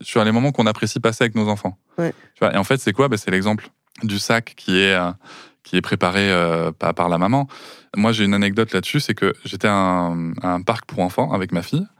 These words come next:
Speaker 1: en papa solo, tu vois. Et en fait, je me dis, « Tiens, c'est cool, je vois, on n'est pas beaucoup de familles, et je vois qu'il y a,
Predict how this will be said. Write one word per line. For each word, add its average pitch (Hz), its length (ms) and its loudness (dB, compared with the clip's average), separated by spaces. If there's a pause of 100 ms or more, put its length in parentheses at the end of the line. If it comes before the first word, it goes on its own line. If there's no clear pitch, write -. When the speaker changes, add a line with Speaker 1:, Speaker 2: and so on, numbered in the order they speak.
(420)
Speaker 1:
en 92 160 -2
papa 95 180 0
solo, 101 240 0
tu - 120 -8
vois. 117 140 -4 (680)
Et 107 80 4
en 101 80 2
fait, - 240 -2
je 110 60 0
me 101 80 4
dis, « 127 200 -4
Tiens, - 140 0
c'est 110 160 0
cool, 175 320 0
je - 40 -6
vois, 110 240 2
on 98 80 0
n'est 95 100 0
pas 120 120 2
beaucoup 120 200 -2
de - 40 -4
familles, 117 300 0 (100)
et 98 60 -2
je 92 80 -4
vois 127 100 2
qu'il - 140 -6
y 101 40 6
a, - 80 0